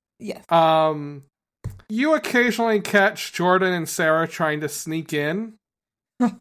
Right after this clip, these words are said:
Speaker 2: and both steal some of the good pizza. Of course, she just got us cheese. She thinks we're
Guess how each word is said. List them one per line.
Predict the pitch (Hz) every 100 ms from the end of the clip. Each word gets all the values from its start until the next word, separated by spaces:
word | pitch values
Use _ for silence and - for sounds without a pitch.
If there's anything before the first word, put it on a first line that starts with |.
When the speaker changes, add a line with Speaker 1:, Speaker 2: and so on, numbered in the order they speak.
| 381 - 320 - _ _ _ _
Speaker 2:
and | 160 160 151 151 175
both | 151 180 156 - -
steal | - - 220 226
some | - 220 208
of | 180 156
the | 151
good | 131 147 -
pizza. | - 127 113 - 135
Of | 139
course, | - 170
she | - 151
just | 135 -
got | 127
us | 123 -
cheese. | - - 143 139 113 113
She | 135
thinks | - 170
we're | 151